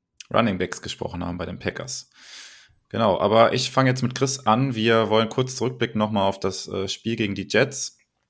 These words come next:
Ja, wir haben uns das so überlegt, dass wir einfach ein paar Namen in den Raum werfen wollen und dann ein bisschen darüber sprechen wollen. Und dann, Chris, hau mal deinen ersten Namen raus, der dir positiv in Erinnerung geblieben ist.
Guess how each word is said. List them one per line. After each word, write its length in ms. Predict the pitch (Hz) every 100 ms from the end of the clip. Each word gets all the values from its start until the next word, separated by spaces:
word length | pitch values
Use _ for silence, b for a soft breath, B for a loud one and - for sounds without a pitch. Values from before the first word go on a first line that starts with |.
| - 113
Ja, 140 | 107
wir 60 | 107
haben 80 |
uns 80 | 104
das 100 | 92
so 80 | 107
überlegt, 340 | 104 98 101
dass 200 | 98 -
wir 200 | 98 98
einfach 320 | 98 95 98 95
ein 140 | 95
paar 140 | 98
Namen 260 | 98 98 104
in 80 | 95
den 80 | 92
Raum 220 | 98 104
werfen 260 | 104 104
wollen 200 | 98 101
und 40 | 98
dann 100 | 95
ein 40 |
bisschen 200 | 98 104
darüber 320 | 95 - 95
sprechen 400 | 92 - 104 107
wollen. 240 | 101 101 101
Und 180 | 92 -
dann, 320 | 92 90 - B B B B
Chris, 240 | - 104 -
hau 80 | 101
mal 140 | 101
deinen 240 | 95 95 90
ersten 320 | 101 - 95
Namen 240 | 95 98
raus, 320 | 92 95 95
der 240 | - 90 90
dir 160 | 92
positiv 520 | 87 95 92 92 90 92
in 60 |
Erinnerung 300 | 90 90 90
geblieben 380 | 87 - 90 90
ist. 240 | 90 -